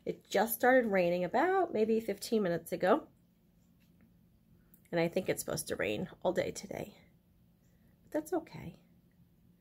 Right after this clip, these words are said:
All right, I'm gonna put that down. And you'll notice there's a gap in the center. That's okay. We're gonna be putting our ribbon right there, okay? So this is, let me show you first. We're gonna do an actual bow, okay?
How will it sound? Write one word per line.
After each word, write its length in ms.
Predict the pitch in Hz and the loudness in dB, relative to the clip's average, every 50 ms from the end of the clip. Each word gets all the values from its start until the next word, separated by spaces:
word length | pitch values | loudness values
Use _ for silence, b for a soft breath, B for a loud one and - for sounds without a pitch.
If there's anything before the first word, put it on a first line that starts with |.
| b b b b b b b b b - | b b b b b b b b b 4
All 60 | - | 6
right, 140 | - - - | 6 6 4
I'm 220 | - - - - - | 0 -12 -16 -12 -10
gonna 100 | 202 196 | -10 -8
put 160 | - 226 - | -8 -2 2
that 160 | - 240 233 | 2 2 4
down. 200 | 233 196 165 180 | 6 4 4 4
And 140 | - - 262 | 4 2 4
you'll 140 | 349 427 403 | 6 8 8
notice 240 | 339 277 277 269 269 | 8 8 8 6 6
there's 180 | - 262 269 | 4 4 4
a 60 | 226 226 | 4 2
gap 320 | 226 - 165 156 165 - | 4 4 4 4 4 0
in 80 | 170 175 | -2 -2
the 80 | 165 | -4
center. 320 | 165 - 175 - - 165 156 - | -2 -2 -2 0 0 -2 -4 -4
That's 180 | - - - | -6 -2 0
okay. 400 | - 233 233 - - 285 339 381 370 240 | 0 -2 2 4 6 6 6 6 4 0
We're 80 | 202 | 0
gonna 120 | 175 175 170 | 2 2 2
be 180 | 175 190 165 160 | 2 0 -2 -2
putting 240 | - - 185 180 | 0 0 2 4
our 140 | 180 175 175 | 6 6 6
ribbon 280 | 170 185 185 185 185 175 | 6 6 4 4 4 2
right 260 | 170 165 165 160 - | 2 0 -2 -4 -2
there, 280 | - 160 - - 156 - - _ - | 0 0 0 0 -2 -6 -12 _ -14
okay? 340 | 190 - - - 208 240 262 - - b b b b b b b b | -14 -12 -8 -6 -4 -4 -4 -8 -12 b b b b b b b b
So 280 | - - - 170 160 - - - _ _ _ - b b b b b b b b b b - - | -4 2 2 2 2 2 -2 -18 _ _ _ -20 b b b b b b b b b b -2 6
this 280 | 196 220 262 285 - | 10 10 10 10 6
is, 180 | 269 277 240 196 | 2 0 4 6
let 140 | 214 220 220 | 6 6 6
me 120 | 339 370 | 6 2
show 380 | - - - - - 247 233 226 | 0 -2 0 4 8 8 10 10
you 240 | 226 208 214 220 | 8 6 4 0
first. 400 | 226 - - - 208 180 185 185 | 0 0 2 4 4 4 4 2
We're 80 | - 208 | 0 0
gonna 140 | 190 185 185 | 2 2 2
do 120 | 208 190 | 2 0
an 100 | 185 180 - - | -2 -2 0 4
actual 560 | 190 196 202 220 220 - - - 247 233 214 | 6 8 8 6 4 0 -4 -2 2 4 4
bow, 400 | 214 180 - 175 143 - - - - - | 6 6 6 6 6 4 0 -4 -8 -10
okay? 580 | - 160 - - 165 160 165 185 233 262 262 | -10 -8 -2 2 4 6 8 8 8 6 4